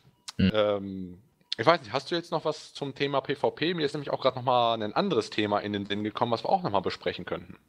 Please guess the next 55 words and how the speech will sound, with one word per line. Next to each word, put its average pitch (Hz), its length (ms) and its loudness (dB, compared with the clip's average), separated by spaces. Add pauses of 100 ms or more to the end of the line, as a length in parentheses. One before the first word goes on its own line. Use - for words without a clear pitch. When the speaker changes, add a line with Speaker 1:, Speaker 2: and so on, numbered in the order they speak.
Speaker 1:
Nee, 143 320 6
P 147 140 -2
V 147 120 0
P 156 220 2
habe 185 160 0
ich 170 60 -2
jetzt 170 160 -2
gerade, 160 480 2
denke 143 280 0
ich, 139 100 -2
alles 139 220 0
gesagt, 131 480 2
was 127 160 0
mir 135 200 2
auf 131 120 -2
der 113 140 4
Seele 101 240 4
lastete. 127 600 0
Dann 107 140 0
schieß 139 180 0
doch 135 140 0
mal 135 100 0
los, - 340 -2
was - 120 -8
du 135 60 4
Speaker 2:
Ja, 147 100 6
Speaker 1:
da 104 60 -2
noch - 100 -12
hast. 113 260 -4
Speaker 2:
ähm, 110 540 -6 (100)
ich 113 140 -12
weiß 123 180 4
nicht, 117 240 -10
ähm, 110 320 4
ob - 240 -6
du 101 140 -6
dir 95 100 0
da 95 140 2
schon 104 120 -6
mal 95 100 2
was 92 140 0
drüber, 87 520 0
ob 92 180 -8
du 98 80 -2
schon 101 100 -2
mal 95 80 4
was 90 120 2
drüber 90 180 0
gelesen 131 340 2
hast 131 220 -2
oder 113 200 4
sowas. 110 340 2 (520)
Thema 165 280 4
Podracer, - 680 -2 (220)
Rennen. 117 300 0